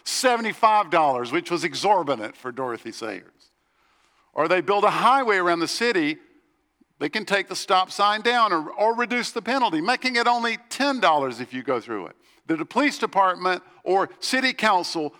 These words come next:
controls the law of the stop sign. But then she said there's also the law of the fire. And the law of the fire says,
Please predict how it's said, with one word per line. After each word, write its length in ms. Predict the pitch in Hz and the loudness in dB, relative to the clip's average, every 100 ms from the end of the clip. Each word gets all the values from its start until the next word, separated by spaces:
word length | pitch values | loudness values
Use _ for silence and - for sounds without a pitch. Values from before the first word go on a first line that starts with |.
| _ | _
controls 1120 | - 190 - - 233 214 139 113 127 165 - - _ | -10 -8 -6 0 2 2 2 -2 -2 -6 -10 -20 _
the 60 | 175 | -2
law 440 | 175 185 170 170 | 0 2 4 4
of 80 | 175 | 2
the 80 | 190 | -4
stop 420 | - 240 214 196 | -2 2 2 0
sign. 460 | - 139 110 85 - _ _ _ _ _ _ _ _ _ _ _ _ _ _ _ _ _ _ _ _ _ _ | -4 -4 -4 -6 -14 _ _ _ _ _ _ _ _ _ _ _ _ _ _ _ _ _ _ _ _ _ _
But 100 | 131 | -8
then 140 | 180 220 | -6 -4
she 160 | 214 | -4
said 200 | - 196 | -2 0
there's 220 | 170 160 | 0 2
also 640 | 208 226 202 147 117 110 123 _ - | 2 0 0 0 0 0 -4 _ -6
the 80 | |
law 240 | 143 165 170 | 0 2 2
of 80 | 139 | 0
the 80 | |
fire. 520 | 139 - 139 123 95 - _ _ _ _ _ _ _ _ _ _ _ _ - | -4 2 2 2 -4 -12 _ _ _ _ _ _ _ _ _ _ _ _ -14
And 100 | 120 | -4
the 60 | |
law 180 | 190 262 | 2 2
of 80 | 277 | 2
the 60 | 254 | 0
fire 420 | 247 226 214 165 | 2 2 2 0
says, 420 | - 165 143 139 | 0 2 2 -2